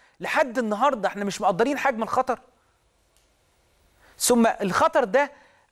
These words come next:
يعني اول من سيصاب به هم اولادك. ده العدد اللي رجع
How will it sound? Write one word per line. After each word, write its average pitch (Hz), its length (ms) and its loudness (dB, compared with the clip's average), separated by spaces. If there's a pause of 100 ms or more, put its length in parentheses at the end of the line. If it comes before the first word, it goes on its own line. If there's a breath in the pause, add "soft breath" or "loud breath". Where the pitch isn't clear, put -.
(220)
يعني 185 280 -2 (180)
اول 254 400 2
من 254 240 2
سيصاب 214 600 0
به 277 320 -4 (460 soft breath)
هم 285 260 2
اولادك. 226 800 0 (1120)
ده 202 120 2
العدد 240 400 2
اللي 190 180 -2
رجع 214 340 0